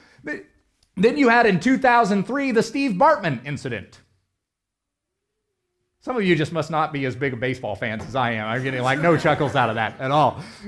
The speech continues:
<laughs> So the Steve Bartman incident in two thousand and three,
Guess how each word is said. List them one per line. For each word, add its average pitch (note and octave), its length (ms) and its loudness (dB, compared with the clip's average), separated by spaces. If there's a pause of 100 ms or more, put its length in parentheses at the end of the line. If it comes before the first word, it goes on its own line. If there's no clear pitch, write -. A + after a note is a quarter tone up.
(220)
<laughs> F3+ 400 -2
So C4 160 4
the A#3 100 4
Steve D4+ 240 4
Bartman A#3+ 400 4
incident F3+ 380 2
in E3 120 2
two A3 160 2
thousand G#3+ 420 4
and E3+ 140 0
three, F#3 460 4